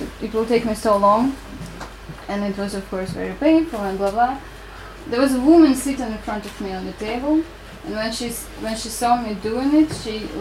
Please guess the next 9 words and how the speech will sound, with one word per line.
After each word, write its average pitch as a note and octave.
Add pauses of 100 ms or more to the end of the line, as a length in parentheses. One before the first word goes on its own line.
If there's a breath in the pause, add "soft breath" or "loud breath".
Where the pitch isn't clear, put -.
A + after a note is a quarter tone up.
left A3+
immediately, B3
and G3 (1040 loud breath)
they G#3
told A3+
me A3
after G3+
that, F#3
uh, -